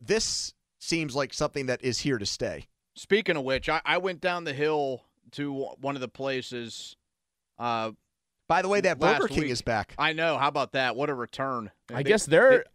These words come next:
Speaker 3: I read a big financial ti-, like, type of article on them. I guess they got big things planned for twenty twenty-four,
Speaker 2: Oh,
Speaker 3: Donnie.
Speaker 2: the king.
Speaker 3: <laughs>
Speaker 2: I, I, I went down to the, the place that used to fancy the five dollar footlong. Seventeen friggin' bucks by the time I,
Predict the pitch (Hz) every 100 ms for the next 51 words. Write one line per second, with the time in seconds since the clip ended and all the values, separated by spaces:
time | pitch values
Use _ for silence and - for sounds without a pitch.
0 | - 156 226 190 151 196 160 190 165 160
1 | 202 247 190 170 156 - 147 - 151 147
2 | 131 147 143 151 135 127 147 202 147 147
3 | 170 135 180 220 135 180 143 175 247 -
4 | - 180 147 - 135 143 139 135 139 127
5 | 123 123 117 110 110 110 110 139 - 165
6 | 156 123 - - 135 - 143 - 160 160
7 | 175 156 175 196 160 185 180 165 180 165
8 | 165 135 147 156 165 170 - 156 165 170
9 | 147 - 160 165 165 156 - 156 156 147
10 | 156 139 120 160 170 135 113 110 113 _
11 | _ _ - - 220 240 254 208 254 247
12 | 185 - 233 202 180 156 196 185 - -
13 | 160 147 135 156 143 139 127